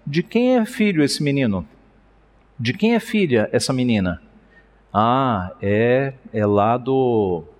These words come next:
José da Silva." "Poxa, impressionante." Educou bem, honra. Honra teu pai e tua mãe, tá? Obediência, comportamento, educação, que depois trazem honra.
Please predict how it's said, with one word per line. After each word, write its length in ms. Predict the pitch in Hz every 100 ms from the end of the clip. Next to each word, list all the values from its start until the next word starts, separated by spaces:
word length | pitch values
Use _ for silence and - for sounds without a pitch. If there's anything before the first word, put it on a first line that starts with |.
| _ 113
José 340 | 110 98 117
da 140 | 117
Silva." 440 | - - 127 113 87
"Poxa, 560 | - 104 107 - 202 226 - _
impressionante." 800 | - 98 95 180 190 120 123 - 165 - _ -
Educou 480 | 117 113 117 117
bem, 260 | 143 113 110
honra. 420 | 135 143 131 208 - - _ - - -
Honra 340 | 139 170 151
teu 160 | 143 131
pai 220 | 117 120
e 40 | 117
tua 160 | 120
mãe, 220 | 101 80 71 _ _ _ _
tá? 280 | - 110 143 - - - _ -
Obediência, 1000 | 101 117 107 139 143 135 - 117 90 - - - - _
comportamento, 1160 | - 151 139 135 123 123 131 131 131 - 98 98 -
educação, 1000 | - 127 - 117 - - 127 123 113 95 - _
que 140 | - 117
depois 500 | 110 - 110 104 -
trazem 580 | 101 98 98 98 98 85 _ - -
honra. 480 | 113 110 98 87 82